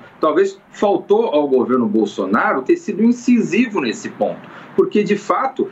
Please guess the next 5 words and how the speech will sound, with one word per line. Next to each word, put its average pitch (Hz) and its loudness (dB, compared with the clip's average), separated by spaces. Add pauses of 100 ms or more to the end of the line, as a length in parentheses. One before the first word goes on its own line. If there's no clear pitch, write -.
(120)
sem 311 -4
uma 190 2
reforma 117 -2
administrativa 101 -2 (180)
que 160 2